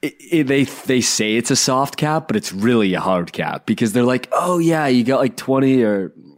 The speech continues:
however many it is, gigabytes a month, but it's unlimited. After the twenty, we're gonna slow you down."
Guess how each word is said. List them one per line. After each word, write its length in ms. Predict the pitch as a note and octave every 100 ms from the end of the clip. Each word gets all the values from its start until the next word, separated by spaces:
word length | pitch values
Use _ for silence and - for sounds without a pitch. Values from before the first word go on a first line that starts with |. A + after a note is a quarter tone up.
| _ _ _ _ _
however 340 | - A2 G#2
many 300 | G#2+ G#2+ G#2
it 80 | G2
is, 220 | G#2 G2 - - - _
gigabytes 580 | - B2 A#2+ A#2 G#2+ -
a 60 | G2
month, 500 | A2 F3 A2+ - - _ _ _ _ _ _ - -
but 140 | C#3
it's 120 | A2
unlimited. 880 | C3+ A2+ G#2+ A#2 C#3+ A#2+ F#2+ D#2+ - _ _ _ _ _ _ _ _ -
After 460 | E3+ G3 - F3
the 120 | B2
twenty, 800 | A2 - D#3 F3 E3 B2+ G#2 F2 - _
we're 160 | G#2 G#2+
gonna 220 | A2 F#2+
slow 320 | - A2 G#2+
you 180 | G2+ F#2+
down." 460 | F#2+ F#2+ E2+ C#2+